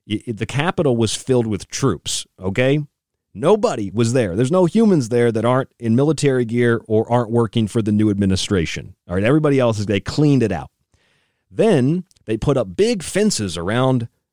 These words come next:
the Capitol building, huge fences, big fences, big, like, eight-foot, ten-foot tall fences, big barbed wire fence, because you wouldn't want peaceful protesters to demonstrate.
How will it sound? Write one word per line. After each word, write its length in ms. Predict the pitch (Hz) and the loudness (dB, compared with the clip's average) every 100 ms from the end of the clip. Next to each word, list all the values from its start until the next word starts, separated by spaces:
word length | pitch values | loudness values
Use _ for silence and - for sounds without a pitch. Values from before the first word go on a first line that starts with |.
| _ _ | _ _
the 80 | - | -8
Capitol 440 | 110 123 - 90 | -4 -4 -4 -4
building, 300 | 78 80 76 | -4 -4 -6
huge 340 | 71 202 180 98 | -4 0 0 -2
fences, 380 | - 90 - 76 | -8 -8 -8 -6
big 240 | 127 120 | -4 -4
fences, 460 | - 101 - 80 69 | -6 -6 -6 -10 -6
big, 200 | 101 95 | -6 -4
like, 180 | 87 | -4
eight-foot, 440 | 85 107 - 107 - | -4 -4 -4 -6 -4
ten-foot 420 | 107 107 107 107 | -4 -2 -4 -6
tall 220 | - 98 | -4 -4
fences, 420 | - 98 98 101 | -2 -4 -2 -4
big 300 | 82 95 95 | -6 -6 -6
barbed 260 | 80 90 95 | -2 -2 0
wire 240 | 92 92 | 0 0
fence, 280 | 92 98 95 | 0 -4 -2
because 300 | - - 185 | -4 -2 0
you 80 | 202 | 0
wouldn't 320 | 220 247 107 | 2 0 0
want 260 | 117 135 - | 0 0 -2
peaceful 340 | 131 117 104 | -2 -2 -4
protesters 760 | - 208 220 104 85 - 90 - | 0 0 2 -2 -4 -4 -4 -2
to 100 | 85 | -2
demonstrate. 760 | 80 214 104 - 87 82 85 | 0 2 2 0 -2 0 -2